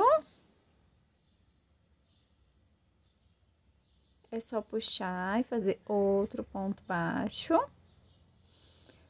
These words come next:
Terceiro ponto baixo. Olha só. Nós vamos inserir, puxar. É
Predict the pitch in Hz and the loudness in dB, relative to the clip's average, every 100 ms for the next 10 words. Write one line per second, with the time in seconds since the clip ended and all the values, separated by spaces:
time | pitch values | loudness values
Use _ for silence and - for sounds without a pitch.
0 | _ _ _ - 254 247 302 - - - | _ _ _ 10 12 12 10 4 -6 4
1 | 208 190 180 180 - - 165 175 185 196 | 6 8 6 2 -2 -2 -2 -2 -4 -2
2 | 190 180 180 185 202 - - 349 523 523 | 2 2 2 -2 -4 -6 0 2 2 -2
3 | - - 220 214 214 - 233 185 185 208 | -18 -6 0 4 4 2 2 2 2 -4
4 | - - - _ _ _ _ _ _ 214 | -14 -20 -20 _ _ _ _ _ _ -10
5 | 208 214 208 214 208 202 214 - - 196 | -6 -2 0 0 0 0 0 -2 -6 -4
6 | 190 190 185 196 214 226 240 247 - 214 | -2 -2 -2 0 0 -2 -4 -2 0 2
7 | 208 - 240 | 2 2 0